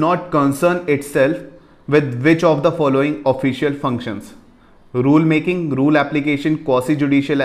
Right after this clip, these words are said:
action और प्राइवेट लॉ। गाइस इसका आंसर है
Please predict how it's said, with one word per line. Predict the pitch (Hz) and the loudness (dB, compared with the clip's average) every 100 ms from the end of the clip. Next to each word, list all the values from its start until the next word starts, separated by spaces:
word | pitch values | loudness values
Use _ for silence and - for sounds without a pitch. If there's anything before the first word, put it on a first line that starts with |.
| - - - - _ _ 131 | -4 -14 -20 -20 _ _ -2
action | 127 - 156 165 - - - _ | -2 -2 -4 -4 -10 -20 -20 _
और | 131 143 - | 0 0 2
प्राइवेट | 139 123 127 117 | 2 2 2 0
लॉ। | 107 92 - - - - - _ _ - | -4 -6 -10 -20 -20 -20 -20 _ _ -18
गाइस | 117 135 160 | -2 0 2
इसका | 156 - 156 | 0 0 0
आंसर | 147 156 | 2 2
है | 156 | 2